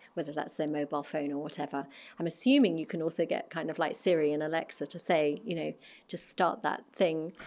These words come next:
vibrating <laughs> in the bathroom." Butt plugs can also be quite entertaining because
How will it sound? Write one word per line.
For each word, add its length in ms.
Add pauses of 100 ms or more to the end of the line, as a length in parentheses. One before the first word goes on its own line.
(120)
vibrating 840
<laughs> 60
in 140
the 80
bathroom." 560 (580)
Butt 200
plugs 300
can 180
also 240
be 140
quite 300 (160)
entertaining 640
because 500